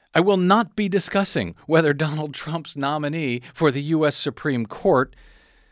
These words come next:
is well qualified, or where he has stood on this case or that issue, or really anything else about him. I won't be covering him in that regard,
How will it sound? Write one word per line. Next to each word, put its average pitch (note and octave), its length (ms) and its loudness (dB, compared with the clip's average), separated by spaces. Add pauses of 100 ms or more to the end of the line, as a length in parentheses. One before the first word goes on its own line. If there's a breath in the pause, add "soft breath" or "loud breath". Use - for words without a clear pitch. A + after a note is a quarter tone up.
(480 soft breath)
is C#3+ 160 0
well G2 240 -4
qualified, E3+ 880 -6 (140)
or A2 180 2
where A2 240 0
he G2 140 -8
has F2+ 140 -6
stood F#3 340 2
on G#2 140 -2
this G#3 200 0
case G3+ 380 -2
or G#2+ 100 -4
that G#3+ 240 2
issue, F#3 500 0 (600)
or D3 80 0
really C#4 280 4
anything A3+ 360 2
else A3 200 0
about A3 280 2
him. - 160 -6 (720)
I D3 80 4
won't C4+ 320 2
be C#4+ 100 4
covering A#3+ 520 0
him F#2+ 260 -8 (1200)
in C3 140 4
that G#2 200 -2
regard, D#3 600 0